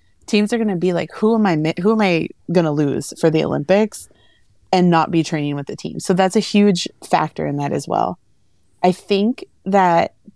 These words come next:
Keijo is gonna get overlooked a little bit, which is good for us, because she's a veteran, she's, you know, God forbid, in her thirties. Oh.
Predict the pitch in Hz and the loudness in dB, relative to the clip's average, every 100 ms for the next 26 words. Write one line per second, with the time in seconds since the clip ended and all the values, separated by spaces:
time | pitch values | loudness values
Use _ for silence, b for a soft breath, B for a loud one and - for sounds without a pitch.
0 | - - 175 175 196 208 226 240 - 180 | -20 -4 -2 0 0 0 0 -2 -4 -4
1 | 185 185 175 170 165 165 160 - - _ | -4 -2 -2 0 -2 -4 -4 -6 -8 _
2 | - - 202 214 220 220 262 285 196 170 | -14 -2 0 0 0 0 2 0 -2 -4
3 | - 190 - 120 - 175 302 - - _ | -2 -2 -2 -2 0 0 -2 -12 -20 _
4 | _ _ _ - 185 - 208 233 254 - | _ _ _ -4 -2 0 0 2 -2 -10
5 | - - 220 208 185 113 110 180 202 - | -10 -4 -2 0 -2 -2 -4 -6 -8 -12
6 | _ _ _ - 202 175 - 185 170 151 | _ _ _ -4 -2 -2 -4 -2 -2 -2
7 | - 170 160 202 170 160 - _ _ _ | 0 0 0 -2 0 0 -4 _ _ _
8 | _ 190 185 185 185 202 175 143 131 190 | _ 0 2 0 0 0 0 0 -2 -4
9 | - - 233 262 175 214 | -4 -2 0 0 -2 -8